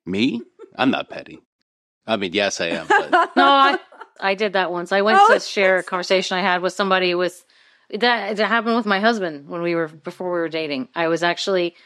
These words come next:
Speaker 3: taking an email he sent me, and I was gonna forward it to my friend to get her opinion on it, and I actually replied to him.
Speaker 1: I would say that's probably the most embarrassing thing I've done. Well, as far as that goes. When I was fourteen, fifteen years old and swapping pictures with girls on A O L,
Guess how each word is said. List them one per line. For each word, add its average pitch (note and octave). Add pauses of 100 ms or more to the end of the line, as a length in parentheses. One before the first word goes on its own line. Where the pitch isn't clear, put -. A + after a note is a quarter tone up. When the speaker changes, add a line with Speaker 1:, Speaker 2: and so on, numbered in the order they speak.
(160)
Speaker 3:
taking G3+
an F3+
email F#3
he E3+
sent E3+
me, D#3+
and E3
I D#3+
was D#3+
gonna F3
forward F3+
it F3
to -
my F3
friend F3+
to D#3
get D#3+
her E3+
opinion F3
on D#3
it, D3+
and E3
I D#3
actually D#3+
replied D3+
to C#3+
him. C#3 (380)
Speaker 1:
I B2
would B2
say A#2+
that's G2+
probably G2
the F#2
most G2
embarrassing E2+
thing D#2+
I've C2+
done. -
Well, F#2+ (120)
as G2+
far G2
as F2
that D#2
goes. B1+ (360)
When A#2
I C#3
was C#3 (120)
fourteen, B2
fifteen A#2
years G2+
old G#2+
and F2
swapping G2+
pictures G2
with E2+
girls G2
on F2+
A F2+
O E2+
L, F#2+